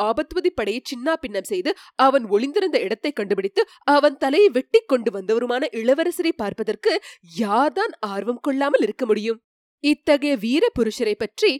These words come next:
சென்ற மூன்று நாலு வருஷ காலமாக பற்பல வதந்திகள் உலாவி வந்தன. ஆதித்த கரிகாலருக்கு யுவராஜ பட்டாபிஷேகம் ஆன பிறகு சுந்தர சோழ சக்கரவர்த்திக்கும் அவருக்கும் மனத்தாங்கல் வந்துவிட்டது என்றும், ஆதித்த கரிகாலர்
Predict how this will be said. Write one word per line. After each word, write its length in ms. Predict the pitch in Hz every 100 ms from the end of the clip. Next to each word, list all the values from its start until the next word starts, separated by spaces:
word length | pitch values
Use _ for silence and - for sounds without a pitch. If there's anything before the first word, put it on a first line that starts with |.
| -
சென்ற 420 | - - 320 277 262
மூன்று 340 | 233 359 415
நாலு 240 | 320 294 254
வருஷ 260 | 190 254
காலமாக 540 | 233 208 196 185 180 - - _
பற்பல 360 | 349 349 415 415
வதந்திகள் 540 | 208 202 254 262 349
உலாவி 320 | 254 214 220 294
வந்தன. 320 | 214 202 202 208 _ _
ஆதித்த 440 | 269 311 320 370 480
கரிகாலருக்கு 600 | 277 208 214 214 202 208 233
யுவராஜ 400 | 208 262 339 370
பட்டாபிஷேகம் 720 | 269 214 247 240 240 233 214
ஆன 240 | 196 196 190
பிறகு 320 | 196 190 480 - -
சுந்தர 380 | - 359 320 427
சோழ 220 | 427 359 294
சக்கரவர்த்திக்கும் 800 | - 196 220 196 - 208 - - _
அவருக்கும் 580 | - 240 277 277 - 494 _ 214
மனத்தாங்கல் 560 | 233 285 - 320 311 277
வந்துவிட்டது 460 | 208 202 208 226 208
என்றும், 340 | 196 185 466 - - -
ஆதித்த 420 | 294 302 320 440
கரிகாலர் 540 | 285 214 202 196 254